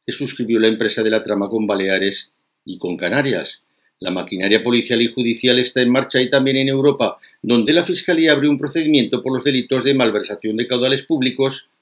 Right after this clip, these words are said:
prevaricación y tráfico de influencias. Además, reclama los oficios de la uco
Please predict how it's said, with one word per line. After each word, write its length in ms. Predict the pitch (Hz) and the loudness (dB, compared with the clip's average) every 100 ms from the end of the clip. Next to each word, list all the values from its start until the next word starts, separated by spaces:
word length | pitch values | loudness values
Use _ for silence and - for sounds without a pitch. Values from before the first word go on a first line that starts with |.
| _ _ _ | _ _ _
prevaricación 680 | - 175 180 175 180 - 113 | 0 2 2 2 0 2 2
y 100 | 107 | 2
tráfico 420 | 110 101 104 104 98 | 0 -2 -2 -4 -2
de 80 | |
influencias. 760 | 101 - 107 107 107 90 - - _ _ - | -2 0 0 0 0 -2 -4 -14 _ _ -4
Además, 380 | 107 98 113 131 | -2 0 0 0
reclama 420 | 139 143 135 117 | 0 2 2 0
los 220 | 104 - | -2 -4
oficios 500 | 101 151 - - - - | -6 -6 -2 -4 -2 0
de 100 | 175 | 0
la 220 | 175 - | 0 -4
uco 460 | 160 139 98 98 | -6 -4 -4 -6